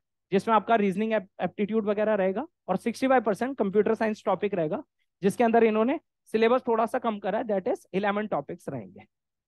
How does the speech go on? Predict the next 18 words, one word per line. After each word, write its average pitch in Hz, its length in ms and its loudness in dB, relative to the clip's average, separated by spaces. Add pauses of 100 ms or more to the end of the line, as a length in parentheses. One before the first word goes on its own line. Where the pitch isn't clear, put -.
(540)
इसके 285 280 6
साथ 226 200 6
साथ - 200 4
further 208 440 4 (300)
हमारा 220 360 4
जो 269 140 6
batch 190 320 2
है, 180 100 -4 (180)
वो 190 60 -10
start 214 340 2
होने 214 180 -4
वाला 170 240 -4
है, 214 80 -12 (120)
that 180 160 -6
is 220 160 -4
ट्वेंटी 185 300 0
फिफ्थ 220 300 0
March 147 520 -6